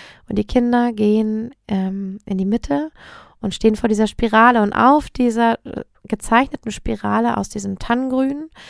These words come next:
stehen lauter kleine Äpfel mit Kerzen drin, die bre-, äh, nee, die noch nicht brennen, so. Und dann,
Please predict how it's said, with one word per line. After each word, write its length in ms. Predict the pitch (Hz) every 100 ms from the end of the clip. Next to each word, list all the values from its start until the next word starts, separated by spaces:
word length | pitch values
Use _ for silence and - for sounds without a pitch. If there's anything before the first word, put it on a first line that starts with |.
| - -
stehen 240 | - 240 226
lauter 400 | 226 262 294 254
kleine 400 | - 233 220 -
Äpfel 320 | 226 - 226
mit 160 | 208 -
Kerzen 480 | 220 208 - 208
drin, 240 | 185 190 185
die 100 | 190
bre-, 280 | 202 214 214
äh, 200 | 190 -
nee, 100 | 214
die 140 | 226
noch 100 | 214
nicht 220 | 208 240 -
brennen, 240 | - -
so. 240 | - 185 - _ _ _ _ _ _ _ _
Und 140 | - 208
dann, 260 | 208 220